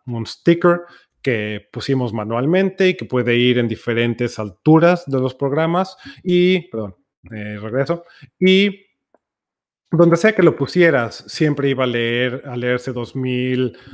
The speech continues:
eh, two thousand fourteen Brand New Conference. Entonces, dos mil catorce, crecimos a setecientas cincuenta gentes, este, tenemos mucha confianza en que podemos añadir un toque de labor manual a nuestros productos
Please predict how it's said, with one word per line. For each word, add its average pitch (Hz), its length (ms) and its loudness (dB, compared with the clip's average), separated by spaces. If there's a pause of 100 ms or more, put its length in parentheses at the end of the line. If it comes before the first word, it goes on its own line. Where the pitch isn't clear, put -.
(260)
eh, 107 340 -10 (100)
two 151 120 4
thousand 131 280 0
fourteen 120 480 -2
Brand 113 220 -2
New 110 120 -6
Conference. - 520 -14 (1080)
Entonces, 170 600 0 (640)
dos 156 180 4
mil 208 160 6
catorce, 202 840 0 (460)
crecimos 170 500 2
a 131 300 0
setecientas 160 680 -2
cincuenta 127 480 -4
gentes, 170 760 0 (220)
este, 104 380 -12
tenemos 135 400 2
mucha 160 280 4
confianza 143 500 -2
en 139 60 -2
que - 80 -14
podemos 131 460 -2
añadir 127 720 0 (200)
un 139 240 0
toque 143 320 0
de 123 80 2
labor 117 320 -2
manual 127 480 2
a 123 60 2
nuestros 110 520 -8
productos 226 760 0